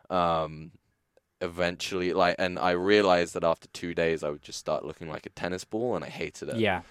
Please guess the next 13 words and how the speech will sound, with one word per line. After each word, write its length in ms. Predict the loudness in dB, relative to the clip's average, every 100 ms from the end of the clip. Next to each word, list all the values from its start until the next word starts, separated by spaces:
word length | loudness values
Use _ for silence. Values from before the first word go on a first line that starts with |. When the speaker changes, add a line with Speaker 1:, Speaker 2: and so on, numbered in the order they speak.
| -8
Speaker 2:
the 60 | -4
n-, 280 | 0 0 0
the 80 | -2
non-haircut. 920 | 2 2 2 -2 -2 -2 -4 -6 -4
Speaker 1:
Exactly. 640 | -6 0 0 0 -6 -16 -16 _
Yeah. 360 | -2 0 0 -4 -2
Um, 680 | 2 4 4 2 -2 -12 -12
so, 680 | -10 -4 -2 0 -2 -6 -10 _ _ _ _ -14
and 140 | -10
I 40 | -8
rocked 340 | 0 0 2
that 200 | 0 0
for 520 | -2 -14 -10 -10 -10